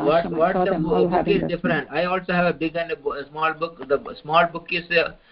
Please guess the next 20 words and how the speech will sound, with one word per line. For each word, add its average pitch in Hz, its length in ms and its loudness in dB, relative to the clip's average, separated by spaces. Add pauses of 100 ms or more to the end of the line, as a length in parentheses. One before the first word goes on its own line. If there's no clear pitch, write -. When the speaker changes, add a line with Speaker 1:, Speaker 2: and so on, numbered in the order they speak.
(260)
Speaker 1:
uh, 117 240 2
optically 175 500 4 (120)
shrunk 156 300 2
version 139 340 2
of 135 120 0
the 127 60 0
big 117 240 -4
book. - 240 -2 (800)
The - 80 -6
same 160 240 6
number 160 240 8
of - 60 2
Speaker 2:
Okay. 151 180 6
Speaker 1:
pages, 170 200 0 (120)
same 156 280 4
Speaker 2:
Oh. 220 80 4
Speaker 1:
thing, 170 200 -6 (160)
same 165 240 0
everywhere, 156 440 4
everything. 143 460 0